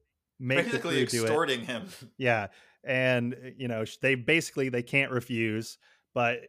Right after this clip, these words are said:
Speaker 1: he says that, um, you know, he, uh,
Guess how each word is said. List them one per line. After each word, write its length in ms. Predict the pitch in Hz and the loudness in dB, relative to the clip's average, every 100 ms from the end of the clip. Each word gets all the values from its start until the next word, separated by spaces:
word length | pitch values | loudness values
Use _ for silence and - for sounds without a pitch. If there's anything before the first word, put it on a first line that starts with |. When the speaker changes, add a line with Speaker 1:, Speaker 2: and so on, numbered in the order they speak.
| _ | _
Speaker 1:
he 280 | - 139 135 | -10 -8 -8
says 520 | - 127 123 120 - | -2 0 2 -2 -6
that, 320 | 117 107 107 113 | -4 -4 -4 -4
um, 560 | 104 101 98 95 95 | -4 -2 -6 -8 -12
you 100 | - | -10
know, 120 | 117 107 | -8 -8
he, 420 | 123 139 127 117 | -6 -4 0 0
uh, 300 | 104 98 | 0 -4